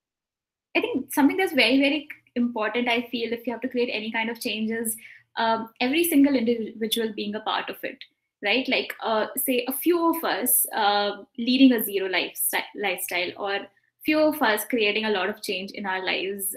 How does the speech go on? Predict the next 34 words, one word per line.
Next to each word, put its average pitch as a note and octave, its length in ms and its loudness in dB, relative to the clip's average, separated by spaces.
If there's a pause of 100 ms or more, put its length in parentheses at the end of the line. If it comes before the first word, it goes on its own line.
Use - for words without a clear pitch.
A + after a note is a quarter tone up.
(160)
uh, F#3 240 -2
will C#4 180 4
create C4 300 0
certain A3 320 -2
impact. G3+ 380 -2
But C4+ 200 -4
if - 200 -4 (200)
all A3 300 4
of C4 180 2
us, - 220 -2
if A#3+ 120 -14
every A3+ 260 -4
single A3+ 340 -2
individual, G3+ 760 -6 (400)
uh, G3+ 240 2 (120)
comes B3+ 300 4
forward G#3+ 340 0
and B3+ 140 2
even B3+ 360 4
does A3+ 240 0 (120)
a B3 80 -4
small G#3 600 0
bit, F#3 340 -4
I G#3+ 60 -6
think C4 220 4
we A#3+ 100 0
will A3+ 200 -2
be A#3 160 -4
create G#3 320 -4
a G#3 100 -8
very, G3+ 260 -2
very G3+ 340 -4
large F#3+ 320 -6
impact. G3+ 600 -4